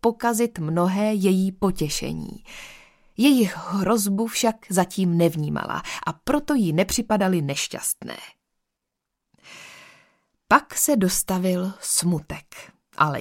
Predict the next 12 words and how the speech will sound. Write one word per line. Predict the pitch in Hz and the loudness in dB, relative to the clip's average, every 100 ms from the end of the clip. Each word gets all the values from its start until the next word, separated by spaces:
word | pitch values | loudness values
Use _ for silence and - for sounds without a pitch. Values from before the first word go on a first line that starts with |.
| - | -6
jen | 160 147 | -6 -6
neznatelný, | - 156 160 147 156 147 147 - 175 - - - - | -4 0 0 0 -6 -6 -8 -10 -14 -16 -18 -16 -4
a | 156 156 | -4 0
nakonec | 175 226 294 277 - | 0 2 2 2 2
nezpůsobil | 196 254 - 262 254 214 170 160 151 | 4 4 2 -2 -2 0 4 2 2
nepříjemné | 143 151 151 - 147 139 139 127 | 0 0 0 -2 -2 -2 -4 -6
pocity. | - - - - - - _ _ _ _ _ _ | -8 -6 -6 -8 -14 -18 _ _ _ _ _ _
Slečna | - 330 330 240 | 2 2 4 2
Taylorová | 202 240 320 269 185 160 143 151 _ | 2 2 4 4 2 0 -4 -12 _
se | - 302 | -4 0
totiž | 269 262 269 254 | 0 0 -2 0
vdala. | 208 165 147 151 147 | -2 0 0 0 -2